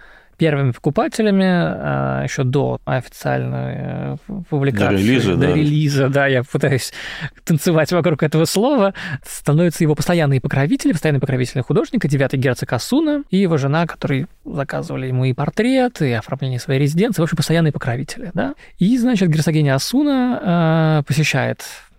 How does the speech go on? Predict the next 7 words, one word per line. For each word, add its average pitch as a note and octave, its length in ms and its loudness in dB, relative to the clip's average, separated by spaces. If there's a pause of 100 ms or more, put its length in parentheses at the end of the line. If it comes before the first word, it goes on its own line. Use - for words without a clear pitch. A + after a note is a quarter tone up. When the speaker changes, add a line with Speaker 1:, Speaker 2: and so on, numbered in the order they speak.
(140)
Speaker 1:
мастерскую C3+ 520 0
Гои B3+ 480 0
и A3+ 300 2 (400)
платит F3 360 0
художнику F#3+ 920 2
тысячу F#3+ 320 -2
пятьсот - 560 -2